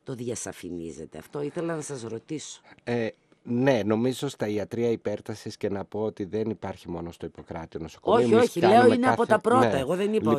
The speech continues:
Speaker 2: Λοιπόν,
Speaker 1: υπάρχει
Speaker 2: ε,
Speaker 1: μόνο εκεί.
Speaker 2: το σημαντικό είναι ότι υπάρχουν πια σε όλα τα δημόσια νοσοκομεία, σχεδόν σε όλα, ιατρεία υπέρτασης. Και αυτό είναι πάρα πολύ σημαντικό,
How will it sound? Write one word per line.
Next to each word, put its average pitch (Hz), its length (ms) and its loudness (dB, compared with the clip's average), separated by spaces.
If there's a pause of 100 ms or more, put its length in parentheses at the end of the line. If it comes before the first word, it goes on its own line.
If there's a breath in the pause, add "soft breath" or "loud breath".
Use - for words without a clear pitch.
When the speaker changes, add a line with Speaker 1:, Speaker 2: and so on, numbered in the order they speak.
(120)
Speaker 2:
Λοιπόν, 131 200 4
Speaker 1:
υπάρχει 120 340 2
Speaker 2:
ε, 127 120 10
Speaker 1:
μόνο 131 140 -2
εκεί. 123 200 -10
Speaker 2:
το 120 120 4
σημαντικό 107 600 -2
είναι 156 160 0
ότι 117 160 -4
υπάρχουν 127 600 -8
πια 135 280 -12
σε - 160 -12
όλα 131 200 -6
τα 107 140 -10
δημόσια 95 520 -12
νοσοκομεία, 90 720 -10
σχεδόν 113 440 -8
σε - 200 -12
όλα, 113 460 -8 (420 loud breath)
ιατρεία 104 500 -4
υπέρτασης. 85 600 -8
Και - 100 -16
αυτό - 180 -12
είναι 107 80 -8
πάρα 107 260 -8
πολύ 98 260 -10
σημαντικό, 92 760 -10